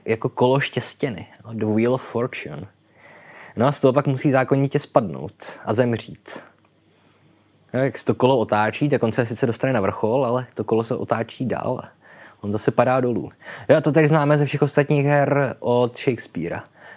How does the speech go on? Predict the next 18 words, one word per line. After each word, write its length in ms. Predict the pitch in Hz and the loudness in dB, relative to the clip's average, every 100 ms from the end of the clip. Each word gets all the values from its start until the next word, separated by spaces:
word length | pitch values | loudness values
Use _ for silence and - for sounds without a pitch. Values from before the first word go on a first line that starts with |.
| - 101 | -12 -4
V 140 | 110 | 2
Macbethovi, 680 | 123 113 127 160 165 185 202 - | 4 4 4 4 4 2 0 -2
Macbeth 380 | 113 117 131 - | 0 4 4 4
taky 260 | 113 120 | 0 2
se 140 | 104 107 | -2 -4
stane 340 | - 104 101 | -4 -2 0
králem 580 | 101 101 98 101 98 104 - - - - _ _ _ | 2 4 4 0 -2 -6 -14 -20 -20 -20 _ _ _
lstí, 600 | 117 104 - - - 104 | 2 2 2 -4 -2 -2
že 120 | 95 104 | -2 -4
jo, 80 | |
že 100 | 98 | -2
zabije 340 | 104 98 101 98 | 0 2 2 0
krále. 460 | 98 - 92 107 - _ _ - - | 0 -2 -2 -4 -8 _ _ -20 -2
Claudius 720 | 131 123 117 117 110 104 - | 4 4 4 2 2 -2 -6
z, 280 | 107 104 101 | -6 -6 -6
z, 260 | 95 - 98 | -8 -8 -8
z, 220 | - - | -10 -4
jo, 140 | 110 | -2